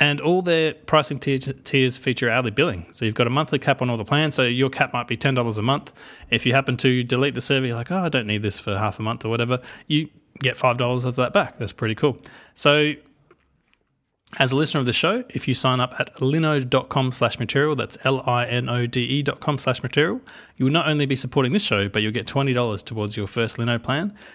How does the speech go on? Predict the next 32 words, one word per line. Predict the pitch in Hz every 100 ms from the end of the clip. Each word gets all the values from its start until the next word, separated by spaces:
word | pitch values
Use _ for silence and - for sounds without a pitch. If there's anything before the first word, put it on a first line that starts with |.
| - -
and | 120 123
you'll | 127
get | 139
a |
seven-day | 135 165 156 156
money-back | 156 156 151 139
guarantee. | 139 131 135 107
So | 87 117
nothing | 151 143 113
to |
lose. | 110 104
Go | 101 113
to |
linode | 127 151 139
dot | 107
com | - 131
slash | - 120 -
material | - 123 117
to | 123
learn | 117
more, | 120 180 226 - - -
sign | - 131 139
up, | - -
and | 127
take | 143
advantage | 131 131 139 123
of |
that | 113 -
twenty | 147 139
dollar | 120
credit. | 98 160 127 -
Or | 220 202 180 233